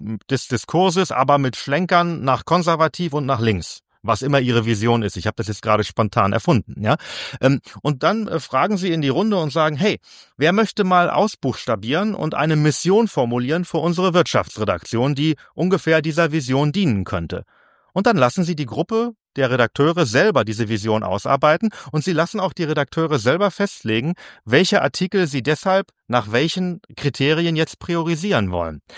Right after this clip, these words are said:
Da haben Sie fast überhaupt keine autoritären Ansagen in einem solchen Prozess und die Leute folgen mit einer klaren, sagen wir mal, mit einer klaren konzeptionellen Leitvorgabe, folgen sie ihren eigenen besten Einsichten und gehen in einen offenen Diskurs.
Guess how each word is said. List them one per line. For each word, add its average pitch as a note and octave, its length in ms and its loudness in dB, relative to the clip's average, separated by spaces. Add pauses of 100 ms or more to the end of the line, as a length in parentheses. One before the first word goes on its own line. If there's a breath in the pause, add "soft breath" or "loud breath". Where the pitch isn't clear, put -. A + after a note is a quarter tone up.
(380 loud breath)
Da C3+ 160 2
haben G3+ 160 4
Sie E3 160 -2
fast - 260 -4
überhaupt E3+ 320 -2
keine A2 280 0
autoritären G#2 600 0
Ansagen A2 480 2
in G2 80 -2
einem F#2+ 180 -2
solchen F#2 300 -2
Prozess C3 400 0 (300 loud breath)
und C3+ 180 0
die C#3+ 80 4
Leute C#3 480 4
folgen D3 720 2
mit C3 180 -2
einer A#2+ 300 2
klaren, A2 760 0 (520)
sagen G#2 220 2
wir G2+ 80 0
mal, F#2+ 80 -8
mit G2 160 -6
einer F#2 160 -4
klaren A#2+ 340 0
konzeptionellen G#2+ 800 0
Leitvorgabe, A2 840 0 (240 loud breath)
folgen F#3+ 360 2
sie E3+ 140 -2
ihren D#3+ 180 0
eigenen F3 440 0
besten D3+ 380 -2
Einsichten C3 600 -2
und C#3+ 140 -2
gehen D#3+ 180 0
in D#3 120 -2
einen D3+ 100 -2
offenen D3 420 0
Diskurs. C3 560 0